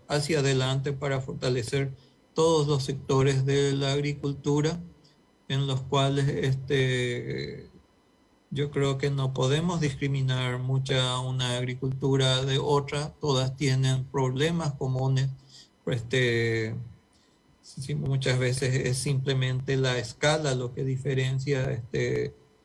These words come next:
eh, una de otra, sí, con instrumentos, este, dirigidos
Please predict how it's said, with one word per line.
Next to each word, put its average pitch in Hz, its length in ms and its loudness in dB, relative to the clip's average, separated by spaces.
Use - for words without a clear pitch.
eh, 135 160 2
una 135 720 4
de 139 140 0
otra, 147 460 2
sí, 151 340 -2
con 143 220 -2
instrumentos, 139 760 0
este, 135 240 0
dirigidos 147 840 0